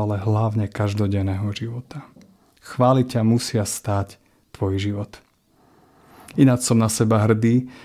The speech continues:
že som na tomto mieste nepoužil to známe klišé, čo nič nestojí, za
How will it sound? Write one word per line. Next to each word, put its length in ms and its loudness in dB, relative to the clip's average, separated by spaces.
že 160 -4
som 160 2
na 160 0
tomto 320 2
mieste 400 0
nepoužil 560 2
to 160 -2
známe 400 4
klišé, 640 0
čo 160 -4
nič 300 4
nestojí, 500 0
za 80 0